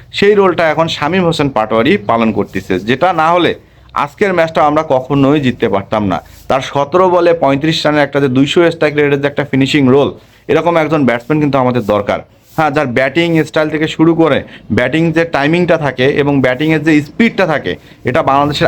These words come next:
আর কোনো ব্যাটারের নাই। হ্যাঁ, এই কারণেই শামীম হোসেনের যে ফিনিশিং রোলটা, এটা সবাই মুগ্ধ এবং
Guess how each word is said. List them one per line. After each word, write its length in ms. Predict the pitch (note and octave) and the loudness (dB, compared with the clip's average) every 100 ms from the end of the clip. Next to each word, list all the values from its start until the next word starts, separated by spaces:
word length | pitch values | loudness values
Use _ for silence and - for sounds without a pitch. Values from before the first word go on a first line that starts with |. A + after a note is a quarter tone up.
| C3+ | 0
আর 80 | C#3 C#3+ | -2 -2
কোনো 100 | D3+ | 0
ব্যাটারের 340 | C3 B2 B2+ B2+ | 0 0 -2 0
নাই। 120 | C#3 A#2 - - - | 0 -4 -10 -14 -4
হ্যাঁ, 160 | F#3+ C3+ - - E3 | -2 -2 -4 -2 0
এই 60 | G3 | 2
কারণেই 320 | F3+ F3+ G3 F#3+ | 0 2 0 0
শামীম 260 | C3+ D3+ F3 | -2 0 0
হোসেনের 300 | F3 F3+ F3+ F3 | 0 0 0 -2
যে 60 | F3 | -2
ফিনিশিং 320 | - E3+ G#3+ G3+ F3+ | 0 0 2 2 2
রোলটা, 260 | D3+ B2 D3 - - - | 2 0 -2 -6 -10 -2
এটা 120 | E3 - - | -2 -2 -2
সবাই 280 | D3 F3 F#3 F3+ | 0 2 2 0
মুগ্ধ 200 | E3+ F3 A3 - - - | 0 2 0 -2 -8 -2
এবং 100 | E3+ | -2